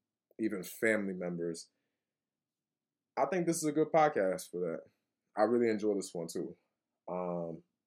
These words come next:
it also has a really good intro with, um, I can't remember her name, but, um, she's a rapper, and I believe she went to Spelman as well.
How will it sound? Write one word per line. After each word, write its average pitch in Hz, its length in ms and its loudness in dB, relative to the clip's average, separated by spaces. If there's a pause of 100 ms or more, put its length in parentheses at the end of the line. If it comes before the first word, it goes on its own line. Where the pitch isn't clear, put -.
(320)
it 117 100 2
also 113 280 4
has 107 180 -2
a 95 60 -4
really 104 240 0
good 98 200 0
intro 90 640 -4
with, 90 300 -2
um, 85 480 -6 (420)
I - 40 -6
can't 110 220 -8
remember 107 240 -4
her 110 80 -6
name, 92 280 -6 (1120)
but, 92 320 2 (240)
um, 85 600 -4 (200)
she's 104 240 -6
a 92 60 -4
rapper, 90 500 0
and 87 120 -10
I 85 140 -8
believe 87 260 -4
she - 120 -12
went 80 140 -10
to 85 60 -8
Spelman 78 340 -8
as 76 160 -14
well. 76 320 -10